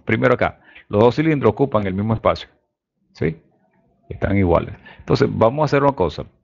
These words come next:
para ir cerrando esto, este, este, esta clase, yo voy a mover este de acá. Y si bien el cubo lo moví en la dirección de X, yo voy a mover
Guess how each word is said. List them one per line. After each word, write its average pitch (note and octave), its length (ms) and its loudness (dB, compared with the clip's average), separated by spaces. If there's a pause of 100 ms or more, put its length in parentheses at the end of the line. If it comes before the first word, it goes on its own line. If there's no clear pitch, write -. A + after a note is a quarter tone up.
para D#2+ 640 0
ir G2+ 240 -2
cerrando C#3 540 2
esto, A#2+ 420 0 (160)
este, - 520 -8
este, E2 760 -4
esta G#2+ 260 -4
clase, G2+ 380 0 (380)
yo - 120 -4
voy C#3+ 140 4
a - 20 4
mover B2 540 2 (320)
este - 220 -2
de F2+ 60 0
acá. - 300 -8 (460)
Y A2 160 4
si G#2+ 240 2
bien C#3 580 4
el F#2 800 -4 (380)
cubo G#2+ 400 6
lo E2+ 340 0
moví E2+ 340 2
en C3+ 80 4
la C3 60 4
dirección G#2 420 0
de A#2+ 240 6
X, C3 380 -8
yo G2 180 -8
voy G#2+ 160 4
a B2 40 4
mover G2+ 500 2